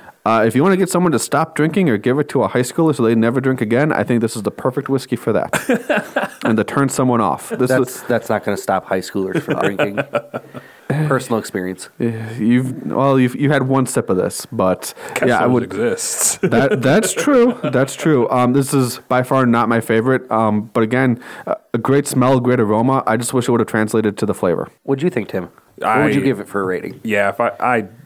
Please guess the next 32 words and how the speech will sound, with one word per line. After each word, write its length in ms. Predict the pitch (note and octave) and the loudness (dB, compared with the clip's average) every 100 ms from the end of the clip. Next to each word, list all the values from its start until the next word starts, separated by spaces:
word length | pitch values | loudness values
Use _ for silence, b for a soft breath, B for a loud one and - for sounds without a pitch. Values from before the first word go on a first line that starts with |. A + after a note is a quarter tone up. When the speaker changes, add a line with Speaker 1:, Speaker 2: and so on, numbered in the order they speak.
| - | -4
Speaker 3:
have 220 | A2 - | -2 -2
to 80 | G2+ | -6
agree 220 | F#2 F#2 | -6 -6
with 120 | F2+ | -6
John. 300 | - F2+ F#2 | -6 -4 -4
It's 300 | F#2 G#2+ G#2 | -4 -6 -4
one 100 | A2+ | -4
of 60 | G#2+ | -2
those, 300 | G2+ G2 - - | -2 -4 -8 -4
it's 420 | A#2 A#2 - - | -2 -2 -6 -6
so 240 | - E3 C#3 | -2 0 0
deceptive. 520 | A2 F2+ F2 - E2+ | -2 -4 -4 -8 -4
Catfish 480 | C#3 A#2+ - A2 G#2+ | -2 -2 -2 -2 -4
is 80 | F#2+ | -4
the 80 | |
right 200 | F#2+ F2+ | -2 -2
term 220 | - F#2 F2+ | -4 -8 -6
for 120 | F#2 | -6
this. 280 | F#2 F#2 - | -4 -4 -4
Speaker 1:
Oh, 80 | |
Speaker 3:
This 180 | A2 - | -2 -4
Speaker 1:
shit, 80 | - | -4
I 60 | C3 | -4
got 200 | G#2 G2 | -4 -4
more 140 | A2+ | -6
of 80 | G#2 | -6
this. 120 | F#2 | -8
I 40 | F#2+ | -10
got 180 | F#2+ | -12
a 20 | F#2 | -12
drink. 300 | G2 F#2 - | -16 -16 -10
Speaker 3:
<laughs> 800 | - - G#3 - A3+ - A3 | -8 -2 -2 -2 -4 -4 -4